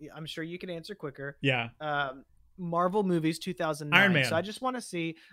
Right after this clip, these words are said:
Speaker 1: Okay, so Ghost Rider, Iron Man, X-Men Origins, Wolverine. But let's be honest, like, most, okay, so Spider-Man three had come out. Let's,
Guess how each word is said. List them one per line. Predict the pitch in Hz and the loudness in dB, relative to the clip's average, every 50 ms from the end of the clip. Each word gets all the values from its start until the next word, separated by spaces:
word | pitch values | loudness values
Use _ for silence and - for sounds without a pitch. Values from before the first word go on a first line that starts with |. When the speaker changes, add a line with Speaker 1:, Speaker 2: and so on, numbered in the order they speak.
| - | -6
Speaker 1:
Okay, | 196 - - 190 | 0 2 2 2
so | - - 165 | 4 2 0
Ghost | 151 123 160 160 175 185 - - | 2 4 6 6 6 6 4 4
Rider, | 208 202 196 202 208 202 160 | 6 6 8 6 6 4 4
Iron | 165 160 160 165 160 156 156 | 2 4 4 4 4 2 2
Man, | 156 151 151 147 147 147 - | 0 2 2 0 0 -2 0
X-Men | 156 160 - - - 190 180 170 | 0 0 0 0 -2 -2 0 2
Origins, | 151 151 151 147 147 147 143 135 | 2 2 2 2 0 -2 -4 -4
Wolverine. | 135 139 147 156 151 143 135 135 131 | -4 -4 -4 -2 -2 -2 -2 -2 -4
But | 131 143 139 | -6 -6 -4
let's | 143 143 - - | -4 -4 -4 -4
be | - 175 156 | -6 -4 -4
honest, | 139 123 123 127 127 - - | -4 -4 -6 -6 -6 -6 -6
like, | 135 127 123 - | -6 -6 -6 -4
most, | 135 143 151 147 - - | -4 -4 -4 -4 -6 -8
okay, | - - 165 - 180 156 | -6 -4 0 2 2 2
so | - 165 | 2 0
Spider-Man | 156 - - - 185 196 208 220 214 208 190 175 160 - | -2 0 2 4 4 4 4 2 2 0 0 -2 -4 -6
three | 165 170 170 165 160 160 160 165 - _ - _ _ _ - - _ _ _ | -6 -2 -2 0 0 0 -2 -4 -6 _ -18 _ _ _ -20 -20 _ _ _
had | - 160 156 147 - | 0 0 0 0 -2
come | - 170 151 147 | -2 -2 0 2
out. | 139 135 135 135 139 - | 2 2 2 2 2 2
Let's, | 165 180 - | 2 2 2